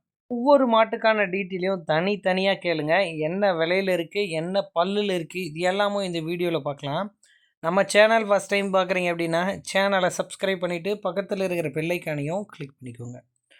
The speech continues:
முதல் மாட்டுக்கான டீட்டெயில் அப்படின்னு நாம் பார்த்தோம்னா, இது ஒரு ஜெர்சி டைப் மொட்டை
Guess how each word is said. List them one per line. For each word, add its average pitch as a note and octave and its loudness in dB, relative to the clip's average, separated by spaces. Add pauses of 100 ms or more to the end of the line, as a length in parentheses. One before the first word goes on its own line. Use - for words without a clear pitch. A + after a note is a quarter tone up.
(280)
முதல் B3 4
மாட்டுக்கான G3+ 2
டீட்டெயில் F3 -2
அப்படின்னு D#3+ -4
நாம் D3+ -2
பார்த்தோம்னா, C#3+ -4 (480)
இது F#3+ 2
ஒரு F#3 2
ஜெர்சி F#3+ 0
டைப் G3+ 2
மொட்டை E3+ 2